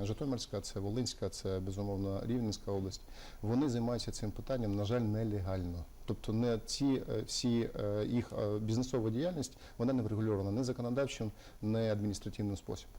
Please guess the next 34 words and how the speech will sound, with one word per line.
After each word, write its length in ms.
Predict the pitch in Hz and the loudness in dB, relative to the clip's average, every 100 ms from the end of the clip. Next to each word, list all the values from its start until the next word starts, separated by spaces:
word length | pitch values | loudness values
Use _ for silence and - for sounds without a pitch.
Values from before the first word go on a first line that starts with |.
| - | -4
Тому 320 | 156 147 110 - - - | 2 2 2 -2 -14 -2
саме 280 | 139 156 | 2 2
цим 200 | 156 165 | 2 0
законопроектом 580 | 143 135 135 131 110 107 | 2 0 -2 0 0 2
ми 100 | 123 | 2
пропонуємо 640 | 135 156 156 135 110 101 101 | 2 0 2 2 2 0 -2
створити 540 | - 131 143 110 110 | 0 2 4 4 4
новий 440 | 113 131 165 139 | 6 6 6 6
принциповий 800 | 107 117 - - - 151 147 127 110 | 4 2 2 0 2 4 6 4 4
від 420 | 98 104 151 156 - - - | 0 2 2 2 -6 -14 -6
комерційної 840 | - 113 107 - 160 180 160 151 143 - | 2 2 2 2 2 4 4 2 0 -2
господарської, 680 | 120 - - 110 117 - 117 113 | -4 0 2 2 2 0 -2 0
господарчої 580 | 110 - 123 113 - 107 | 0 2 4 2 2 0
діяльності 600 | 104 135 156 139 - 110 - - | 4 4 4 0 0 -4 -4 -4
саме 300 | - 143 131 | 0 4 4
для 140 | 127 | 2
цих 220 | 127 120 | 2 2
громадян, 380 | 110 113 120 143 | 2 2 2 2
які 160 | 104 - | 0 -4
проживають 420 | 104 107 113 110 | -2 2 2 0
на 60 | |
цій 120 | 98 104 | -2 -2
території. 440 | 101 - 95 87 - | -4 -2 -4 -4 -4
А 80 | |
саме, 300 | - 110 98 98 - - - - - | -2 0 0 -4 -10 -16 -14 -12 -4
е, 40 | 110 | 0
ми 100 | 127 | 2
запропонували 680 | 131 135 131 131 147 139 | 2 -2 0 2 4 2
такі, 480 | - 113 - 113 110 - | 2 -2 2 2 2 0
е, 220 | 107 107 | 2 2
таку 260 | 117 - 123 | 0 -2 0
назву, 280 | 135 104 | 0 2
як 140 | 101 104 - | 0 0 -4
артель. 420 | 107 - 110 | -6 -2 0